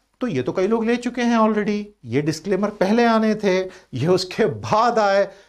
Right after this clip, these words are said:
तो कहीं ना कहीं वैज्ञानिक प्रक्रियाओं का जो सम्मान शायद होना चाहिए, उसमें हम थोड़े से ढीले पड़ गए हैं। दोस्तों, ये आज का लेटेस्ट डेटा है भारत सरकार की तरफ से,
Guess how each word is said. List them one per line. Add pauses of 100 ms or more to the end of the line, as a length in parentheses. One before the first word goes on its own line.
(200)
तो
कहीं
ना
कहीं
वैज्ञानिक
प्रक्रियाओं
का
जो
सम्मान (320)
शायद
होना
चाहिए, (220)
उसमें
हम
थोड़े
से
ढीले
पड़
गए
हैं। (380)
दोस्तों,
ये
आज
का
लेटेस्ट
डेटा
है
भारत
सरकार
की
तरफ
से,